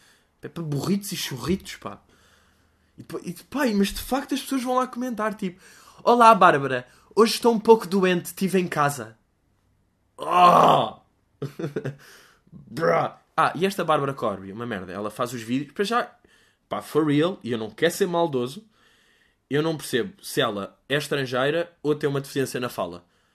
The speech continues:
Porque ela diz tipo, "Bem-vindos a mais um vídeo."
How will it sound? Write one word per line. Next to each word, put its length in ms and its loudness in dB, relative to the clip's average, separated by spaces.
Porque 140 -6
ela 100 0
diz 100 -6
tipo, 160 -4
"Bem-vindos 420 -2
a 80 2
mais 260 2
um 80 2
vídeo." 800 2